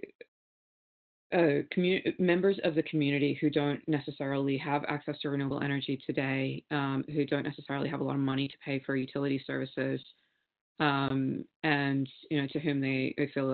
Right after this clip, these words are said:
a, you know, strong obligation to provide affordable service. And so in a lot of ways, this is really, like, kind of a,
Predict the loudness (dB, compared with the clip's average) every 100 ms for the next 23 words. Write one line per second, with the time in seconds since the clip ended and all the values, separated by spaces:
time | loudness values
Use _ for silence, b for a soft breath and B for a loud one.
0 | -2 -4 -2 -4 -2 -2 -2 -2 -2 -2
1 | -2 -4 -8 -6 -4 -2 -2 -2 -2 -2
2 | -2 -4 -4 -4 -4 -6 -8 -6 -4 -2
3 | -2 -4 b b 0 2 2 2 -2 -6
4 | -6 -2 0 0 0 0 -2 -2 -4 -4
5 | -2 0 0 0